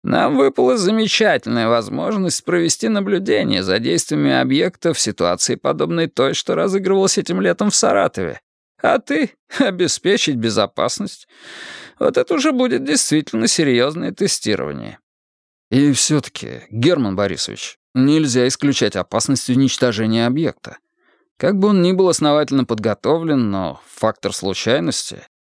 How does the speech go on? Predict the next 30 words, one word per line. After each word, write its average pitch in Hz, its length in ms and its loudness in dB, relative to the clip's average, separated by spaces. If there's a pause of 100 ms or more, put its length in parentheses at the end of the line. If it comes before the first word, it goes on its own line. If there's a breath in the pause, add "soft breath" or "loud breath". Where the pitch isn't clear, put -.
(320)
Сами 143 300 -2
же 196 160 -4
знаете, 131 460 0
иногда 143 380 2
бывает 160 380 2
и 139 60 -2
так, 127 260 0
что 143 280 2
опытнейшие 175 600 0
бойцы, 165 480 0
участвовавшие 123 680 0
в - 40 -4
секретных 127 480 -2
операциях 127 500 0
повышенной 123 460 0
сложности, 147 680 -2 (360 soft breath)
нелепо 113 440 0
гибнут 143 460 0
в - 60 -8
стычках - 460 -4
с - 80 -4
уличной 143 340 2
шпаной". 160 480 -2 (1300)
"Всё 165 480 0
может 226 360 0
быть", — - 520 -6 (220)
не 117 180 2
стал 110 260 0
спорить 104 400 -4
Магнум. 85 460 -6